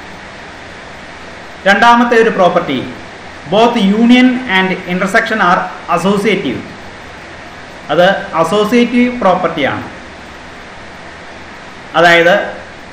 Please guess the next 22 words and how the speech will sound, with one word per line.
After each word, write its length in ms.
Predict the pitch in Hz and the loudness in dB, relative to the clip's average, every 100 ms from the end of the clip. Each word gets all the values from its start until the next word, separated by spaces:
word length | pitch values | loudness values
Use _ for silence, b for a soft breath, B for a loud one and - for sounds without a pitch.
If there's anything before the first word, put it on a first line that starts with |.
| - | -4
അതിൻ്റെ 220 | 175 180 180 | 0 2 4
താഴെ 340 | 175 185 190 196 196 - - | 6 6 4 2 0 -8 -6
നിങ്ങൾ 140 | 175 175 170 | -2 0 0
നോക്കുക, 260 | 170 175 175 214 - - - - - 175 | 0 4 4 4 -2 -10 -16 -18 -4 2
താഴെ 220 | 180 190 | 4 4
എഴുതിയിരിക്കുന്ന 500 | 180 180 175 175 175 156 147 - 160 | 2 0 0 0 2 2 0 -4 -2
എക്സ്പ്രഷനിൽ 500 | 160 - 170 160 185 170 | -2 -2 -6 -2 -4 0
കാണാൻ 240 | 165 170 170 | 2 2 4
സാധിക്കും 340 | 170 156 196 254 247 - - - - 165 247 | 2 2 0 -2 -2 -10 -14 -16 0 4 6
R 20 | 254 233 233 | 4 2 4
union 240 | 240 247 247 - - - - - - - 208 233 | 4 4 2 -4 -12 -16 -16 -18 -18 -4 0 0
S 20 | - 214 214 | -2 -4 -2
union 280 | 208 202 202 - - - | 0 -2 -2 -8 -14 -8
T 120 | 180 135 - - - - - - - - - - - - - - - - - - 165 | -2 -2 -4 -10 -16 -18 -18 -18 -18 -18 -18 -16 -16 -18 -18 -18 -18 -16 -14 -6 -4
is 100 | 175 | -2
equal 240 | 180 170 170 185 | 0 2 2 0
to 80 | 233 254 - - - 156 | -2 -4 -10 -10 2 4
R 40 | 226 240 | 6 6
union 220 | 247 247 240 233 | 6 6 4 2
S 40 | - - - - - - - - 170 180 | -4 -12 -16 -18 -18 -18 -18 -12 -2 2
union 260 | 196 190 190 - - - - | 2 2 0 -4 -12 -16 -10
T. 100 | 160 | -4